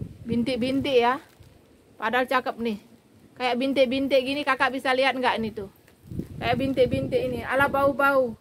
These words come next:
Padahal cakep, Kak. Lihat kalau kondisinya nggak ada yang ngelupek ini, Kak, ya. Biasanya di sininya kelopek gitu. Ini nggak. Perhatikanlah, Kak, mulus. Mulus. Mulus semulus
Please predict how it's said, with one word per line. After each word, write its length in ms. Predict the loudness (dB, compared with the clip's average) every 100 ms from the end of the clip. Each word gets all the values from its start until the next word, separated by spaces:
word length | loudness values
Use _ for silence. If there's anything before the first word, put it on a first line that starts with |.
| _ -20 -20 -16 -16 -8
Padahal 400 | -4 0 0 2
cakep, 320 | 0 0 -4 -2
Kak. 160 | -4
Lihat 240 | 0 -2 0
kalau 240 | -2 0
kondisinya 560 | 0 -2 -4 -4 -4 -2
nggak 240 | 0 2
ada 80 | 2
yang 160 | 0 0
ngelupek 400 | -2 -2 -6 -4
ini, 160 | -6
Kak, 160 | -6 -4
ya. 160 | -4
Biasanya 480 | -2 -2 -4 -4 -4
di 80 | -4
sininya 400 | -8 -6 -4 -4
kelopek 400 | -6 -6 -6 -6 -8
gitu. 160 | -10
Ini 160 | -8 -6 -4
nggak. 180 | -6 -8 -20 -20 -20 -20 _ -20 -20 -16
Perhatikanlah, 720 | -8 -8 -8 -8 -6 -4 -6
Kak, 160 | -8 -10
mulus. 400 | -8 -6 -4 -6 -10 -20 -20 -20 -18 -18 -16 -18 -20 -20 -20 -20 -12
Mulus. 400 | -6 -2 -2 -4 -12 -20 -20 -20 -20 -16 -6
Mulus 480 | 0 2 2 0 -4 -6
semulus 720 | -2 0 0 2 0 -2 -20